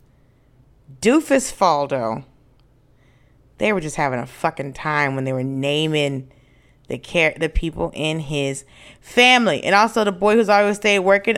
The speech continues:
uh, Lorenz Tate, uh, was the bully,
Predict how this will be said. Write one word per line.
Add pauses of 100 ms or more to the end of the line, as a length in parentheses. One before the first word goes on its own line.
uh,
Lorenz
Tate, (640)
uh, (920)
was
the
bully,